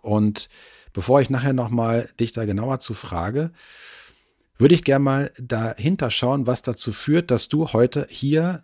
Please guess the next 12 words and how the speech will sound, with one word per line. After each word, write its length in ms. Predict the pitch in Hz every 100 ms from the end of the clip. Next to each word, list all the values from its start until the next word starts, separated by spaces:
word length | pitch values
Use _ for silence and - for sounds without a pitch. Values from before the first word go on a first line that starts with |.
| _
mit 320 | 123 151 -
Marc 280 | 113 123 -
Reinhardt 420 | 107 127 123 123
gemeinsam 720 | 104 92 98 117 120 117 120 -
im 120 | 101
Podcast 560 | 101 143 - 90 - -
sitzt. 360 | 73 - - - _ _ _ _ _ _ _ _ _ _ _ _ - - - - - _ _ -
Marc, 200 | 127 135
wie 100 | 135
kam's 260 | 120 165
denn 140 | - 156
dazu, 580 | 135 - 139 147 165